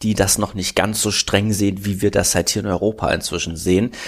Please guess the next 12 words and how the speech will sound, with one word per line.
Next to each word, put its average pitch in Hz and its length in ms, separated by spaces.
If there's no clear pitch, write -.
Deswegen 104 400
ist - 120
es 104 120
im 98 140
Mittelmeer 101 420
etwas - 260
schwieriger, 104 640
diese 104 380
Emission 104 420
Control - 480
Areas 90 560
einzuführen. - 720